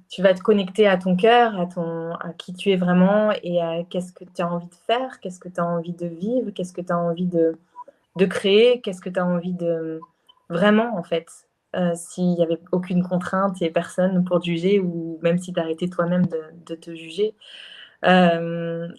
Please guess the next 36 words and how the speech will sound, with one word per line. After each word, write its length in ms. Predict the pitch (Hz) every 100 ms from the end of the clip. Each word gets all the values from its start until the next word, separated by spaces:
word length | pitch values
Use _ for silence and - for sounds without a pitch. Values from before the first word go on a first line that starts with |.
| -
et 160 | 180
ça, 640 | 180 - - - 202 214 214 _ _ _ _ _ _ _ _ _ _ _ - - _ - _ -
c'est 260 | 180 185 180
quelque 220 | 180 180
chose 200 | 180 180
que 140 | 180
je, 300 | 170 165 160
que 220 | 156 165
j'ai, 220 | 156 160 -
que 120 | 170
j'ai 120 | 165
mis 140 | 165
en 140 | 165 160
place 480 | 180 175 180 - - -
et, 220 | 165 156
heu, 240 | 151 151
je 140 | 147 165
me 60 |
suis 160 | 160 160
dit : « 100 | 156
Ben, 220 | 156 143 143
voilà, 240 | 139 - -
ok. 160 | - - 147 _ _ _ _ _ - _ _
C'est 160 | -
ok, 220 | 165 160 156 160 165
je, 300 | - 156 151
je, 360 | 156 160 156 156
je 140 | - 160
vais 120 | 160
faire 280 | 160 175 170
de 100 | 156
ça, 400 | - 160 160 160 147
heu, 100 | 139 143 _ _ _ _ _ _ _ -
heu, 440 | 160 147 147 143 151 170 180 -
une 140 | 170
force 580 | 165 147 160 180 - -